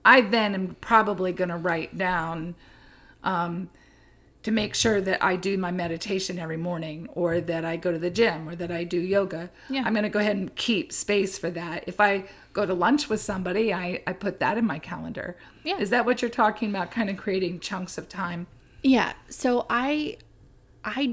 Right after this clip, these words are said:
Speaker 2: don't put things down that are habits. And I think that's maybe a good time to bring up this distinction. So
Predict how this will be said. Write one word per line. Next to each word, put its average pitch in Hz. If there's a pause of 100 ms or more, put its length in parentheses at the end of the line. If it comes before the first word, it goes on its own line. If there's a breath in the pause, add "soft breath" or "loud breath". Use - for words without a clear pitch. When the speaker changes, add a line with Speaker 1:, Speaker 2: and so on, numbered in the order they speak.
Speaker 2:
don't 214 (160)
put -
things 185 (400)
down 165
that 165
are 170
habits. - (100)
And 208
I 214
think 262
that's -
maybe 190
a -
good 180
time 170
to 165
bring 170
up 170
this -
distinction. -
So 180